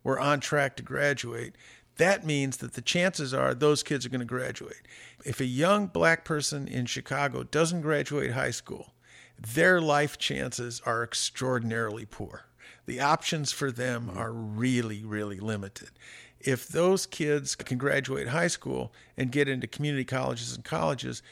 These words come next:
Speaker 1: it opens up life chances for them that are dramatically different than what they
Speaker 2: Right.
Speaker 1: had. So what we try to do is to train principals who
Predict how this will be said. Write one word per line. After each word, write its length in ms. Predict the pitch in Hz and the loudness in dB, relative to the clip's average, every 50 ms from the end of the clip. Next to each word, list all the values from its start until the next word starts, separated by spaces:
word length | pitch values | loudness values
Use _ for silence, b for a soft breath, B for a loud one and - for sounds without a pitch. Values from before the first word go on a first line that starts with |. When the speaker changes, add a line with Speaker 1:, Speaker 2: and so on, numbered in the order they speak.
| B B B | B B B
Speaker 1:
it 160 | - 156 151 - - | 0 0 0 4 6
opens 400 | 160 165 156 - 156 139 120 135 | 6 6 6 2 -2 -2 0 -2
up 180 | 135 127 - | -2 -2 -2
life 280 | 131 127 131 123 120 - | 0 0 0 0 0 -2
chances 460 | - 135 127 123 117 - 123 113 - | -2 0 2 2 0 0 -4 -4 -6
for 180 | - - 120 110 | -4 -4 -6 -2
them 300 | 113 117 117 113 110 113 | -2 -2 -2 -2 -4 -4
that 100 | 127 120 | -4 -4
are 80 | 120 | -2
dramatically 600 | 113 120 123 123 131 135 131 127 120 - 123 113 | 0 0 0 2 2 2 2 2 0 -2 -6 -6
different 360 | 107 123 117 - - 113 104 | -4 -4 -4 -4 -4 -8 -8
than 100 | 104 117 | -8 -10
what 160 | - - - - | -10 -10 -10 -8
they 120 | - - | -4 0
Speaker 2:
Right. 140 | 98 92 - | 2 2 2
Speaker 1:
had. 180 | 117 - - - _ B B B B B B B B B | 0 -4 -8 -12 _ B B B B B B B B B
So 460 | - - 165 156 147 147 147 - - - | 0 4 6 8 8 6 6 2 0 -8
what 300 | - 160 147 156 - - | -6 0 2 2 2 2
we 200 | 156 175 202 190 | 2 0 0 0
try 280 | - - - - - 143 | 0 0 2 2 2 2
to 80 | 135 | 0
do 540 | 123 123 - 190 202 190 156 131 127 127 127 - B B B B B B B - | -2 -4 0 2 4 4 4 4 2 0 -2 -8 B B B B B B B -4
is 380 | - 147 147 143 135 120 - - | 0 2 4 4 4 2 0 -2
to 440 | - - - 160 147 139 139 131 - _ _ - | -2 -4 -2 0 0 0 0 -2 -4 _ _ -6
train 380 | - - 165 175 180 180 170 | 0 2 4 4 4 2 0
principals 760 | - - - 165 156 - - - - - - - - - - b b b b b b | 0 0 0 0 2 0 -2 -6 -6 -6 -6 -6 -6 -8 -10 b b b b b b
who 300 | b - 147 139 131 123 | b 0 0 0 0 -2